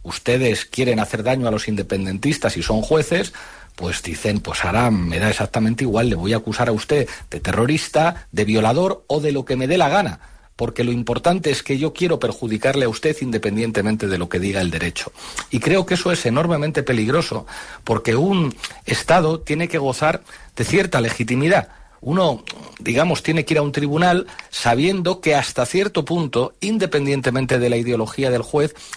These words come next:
el derecho se va a respetar. Y lo que estamos viendo ahora con esta burla de que Tsunami Democratic puede ser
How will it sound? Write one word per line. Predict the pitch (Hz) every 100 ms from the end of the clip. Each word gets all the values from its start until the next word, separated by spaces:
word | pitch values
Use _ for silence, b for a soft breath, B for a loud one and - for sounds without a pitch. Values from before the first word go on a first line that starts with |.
| -
el | 156 175
derecho | 147 - - 165
se | 123
va | 120
a |
respetar. | 113 107 - 87 82 - B B -
Y | 131
lo | 127
que | 127
estamos | - 180 196
viendo | 151 160 156 117
ahora | 147 135 85 B B -
con | 104
esta | 120 - 131
burla | 101 147 131 80 73 B B
de | 104 113 107
que | 113 110 107
Tsunami | 104 95 107 131
Democratic | 120 113 110 123 143 110
puede | - 120 123
ser | - 127 131